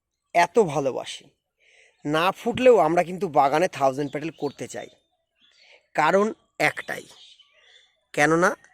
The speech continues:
থাউজেন্ড পেটাল দেখতে খুব সুন্দর। এর পাপড়ির গঠন আর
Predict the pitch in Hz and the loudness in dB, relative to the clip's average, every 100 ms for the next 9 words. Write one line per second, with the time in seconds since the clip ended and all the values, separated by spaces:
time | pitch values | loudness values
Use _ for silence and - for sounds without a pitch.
0 | - - 151 156 165 180 180 131 147 - | -8 -2 0 0 -2 -4 -4 -4 -4 -4
1 | 180 - 160 - 139 127 - - - - | -10 -8 -8 -8 -10 -10 -12 -16 -20 -20
2 | _ _ _ _ _ _ _ _ _ - | _ _ _ _ _ _ _ _ _ -4
3 | 151 - 139 143 - 202 160 175 185 - | -4 -2 -2 -2 -2 -4 0 0 0 0
4 | 190 123 - _ _ _ _ _ _ _ | -2 -4 -10 _ _ _ _ _ _ _
5 | _ _ - 131 123 117 | _ _ -4 0 0 -2